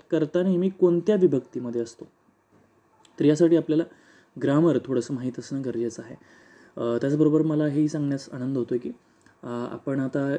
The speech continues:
येणाऱ्या काही दिवसामध्ये मराठीचे सर्व ग्रामर आपण cover करणार आहोत. याच्या आधी देखील आपण जवळपास, अ, वीस ते तीस टक्के मराठीचं grammar cover केलेलं आहे, पण प्रयोग वगैरे हे काही महत्त्वाचे topic आहेत,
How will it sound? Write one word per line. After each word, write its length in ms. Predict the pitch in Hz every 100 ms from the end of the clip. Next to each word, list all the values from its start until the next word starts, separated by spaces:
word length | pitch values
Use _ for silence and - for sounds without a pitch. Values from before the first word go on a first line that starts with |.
| -
येणाऱ्या 320 | 139 131 135
काही 160 | 135
दिवसामध्ये 460 | 131 127 131 131 143
मराठीचे 580 | 147 131 131 139 143 156
सर्व 280 | - 156 160
ग्रामर 360 | 147 131 131 -
आपण 220 | 117 113 127
cover 220 | 127 127
करणार 260 | 127 123
आहोत. 180 | 120 127 -
याच्या 280 | 143 120 151
आधी 160 | 131 143
देखील 240 | 147 151
आपण 260 | 143 - 160 - - - - - 135
जवळपास, 560 | 131 131 127 139 - 147
अ, 180 | 135
वीस 260 | - 135 143
ते 60 | 147
तीस 260 | - 143
टक्के 220 | 151 -
मराठीचं 400 | 143 135 139 131 139
grammar 300 | 127 127 123
cover 280 | 123 120 117
केलेलं 260 | 127 120 117
आहे, 140 | 113 - _ - - - _
पण 100 | 135
प्रयोग 340 | 123 131 135 143
वगैरे 340 | 135 139 139
हे 160 | 127 131
काही 220 | 135 139
महत्त्वाचे 420 | 135 127 143 131
topic 340 | 135 131 131
आहेत, 120 | 127